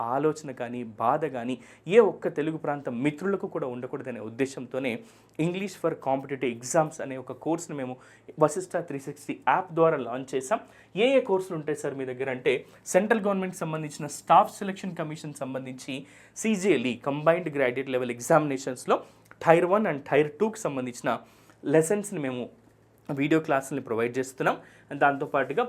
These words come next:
previous and model exam పేపర్స్ని కూడా మేము ప్రొవైడ్ చేస్తున్నాం. సిహెచ్ఎస్ఎల్ కంబైన్డ్ హయ్యర్ సెకండరీ లెవెల్ ఎగ్జామినేషన్ సంబంధించినటువంటి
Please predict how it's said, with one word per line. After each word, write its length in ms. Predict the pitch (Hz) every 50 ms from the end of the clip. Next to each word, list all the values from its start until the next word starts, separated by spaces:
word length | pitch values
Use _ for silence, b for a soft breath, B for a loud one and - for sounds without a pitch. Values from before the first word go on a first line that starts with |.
| - - _ _ - -
previous 320 | 147 147 156 170 175 170
and 180 | - 147 135 131
model 380 | 127 127 131 131 131 131 127 120
exam 180 | 117 135 123
పేపర్స్ని 440 | 120 - 123 123 - 139 - 233 233
కూడా 120 | 226 269
మేము 160 | 247 175 131 120
ప్రొవైడ్ 340 | 120 104 101 110 107 -
చేస్తున్నాం. 360 | - - - - - - - - _ b b b b b b b
సిహెచ్ఎస్ఎల్ 680 | - - 262 277 254 262 - 147 139 - - 135 107 - B B B B B -
కంబైన్డ్ 480 | 170 170 175 175 185 190 196 202 190
హయ్యర్ 320 | 160 151 147 143 170 180 170
సెకండరీ 420 | - 165 156 - 156 156 147 147
లెవెల్ 240 | 147 143 139 131 127
ఎగ్జామినేషన్ 600 | 123 123 131 139 151 156 151 135 139 139 151 135
సంబంధించినటువంటి 880 | 131 139 127 131 131 131 127 - - 139 127 - 135 127 123 131 135